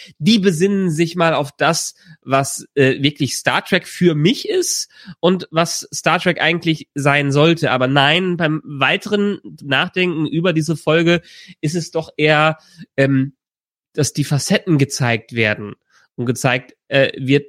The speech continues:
dass Star Trek gerne vieles sein kann und nicht nur für die eine Zielgruppe an leicht übergewichtigen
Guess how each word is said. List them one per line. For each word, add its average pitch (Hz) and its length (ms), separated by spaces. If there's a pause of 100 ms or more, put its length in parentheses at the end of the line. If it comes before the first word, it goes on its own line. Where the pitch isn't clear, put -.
(120)
dass 135 220
Star 139 280
Trek - 540
gerne 131 760
vieles 247 500
sein 123 340
kann 143 280
und 147 220
nicht - 260
nur 160 240
für 147 220
die 147 420 (480)
eine 170 360
Zielgruppe 147 760
an 127 960 (480)
leicht 127 300
übergewichtigen 143 800